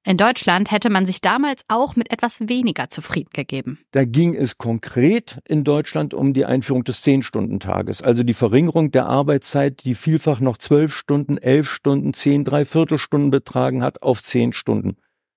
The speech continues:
Speaker 2: Und das war schon hart genug umkämpft.
Speaker 1: Die Arbeitgeber sind davon nämlich gar nicht begeistert. Sie haben Angst um ihre Gewinne und wollen sich nicht das Recht nehmen lassen, zu bestimmen, wie viele Stunden am Tag sie ihre ArbeiterInnen ackern lassen.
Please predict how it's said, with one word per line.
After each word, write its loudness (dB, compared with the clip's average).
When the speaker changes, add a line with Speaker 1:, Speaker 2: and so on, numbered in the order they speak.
Speaker 2:
Und -2
das 0
war 2
schon -2
hart -2
genug 0
umkämpft. -4
Speaker 1:
Die 0
Arbeitgeber 2
sind -6
davon -2
nämlich -4
gar 2
nicht -6
begeistert. -10
Sie 2
haben 0
Angst 0
um -2
ihre -2
Gewinne 0
und -2
wollen 2
sich -4
nicht -2
das -4
Recht -4
nehmen 0
lassen, -2
zu -6
bestimmen, -2
wie 4
viele 0
Stunden 0
am -2
Tag -2
sie -6
ihre -2
ArbeiterInnen 0
ackern -2
lassen. -8